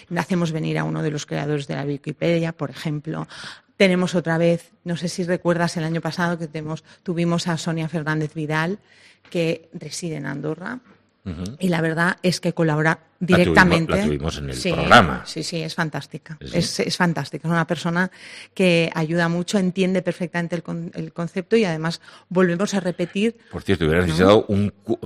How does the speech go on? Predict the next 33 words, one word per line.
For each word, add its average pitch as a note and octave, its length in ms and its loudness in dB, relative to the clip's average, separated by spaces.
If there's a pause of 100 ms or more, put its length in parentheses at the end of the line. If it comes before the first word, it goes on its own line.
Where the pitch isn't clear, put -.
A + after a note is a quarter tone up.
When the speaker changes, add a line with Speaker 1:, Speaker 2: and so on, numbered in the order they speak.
(120)
Speaker 2:
un A2+ 220 0
programa G#2 460 6
para, F#2+ 300 4
para E2+ 180 0
leer F#2 220 8
Speaker 1:
¿Ves? A#2 140 8
Speaker 2:
el - 20 -14
currículum G2 460 4
de E2+ 80 4
esta D#2+ 160 -2
Speaker 1:
Ya. E2 60 -2
Speaker 2:
chica. C2 340 -6
Speaker 1:
Ah, - 100 -10
es C#3+ 40 -10
una D3+ 80 -10
Speaker 2:
Impresionante. D#3+ 480 -2
Speaker 1:
pasada, E3 420 2
pero F3 100 -2
es E3+ 80 -4
que F#3 80 -4
además F3+ 260 -2
viene G3 220 0
también G3+ 320 0
el G#3 160 2
Ignasi F#3 400 -4
Rivas, G#3+ 320 -4 (800)
mm, E3+ 220 -4
por F#3+ 160 -2
segundo F3+ 340 2
año, G3 240 4
porque A3 420 0 (380)
la F#3+ 160 2
gen-, G#3+ 240 -4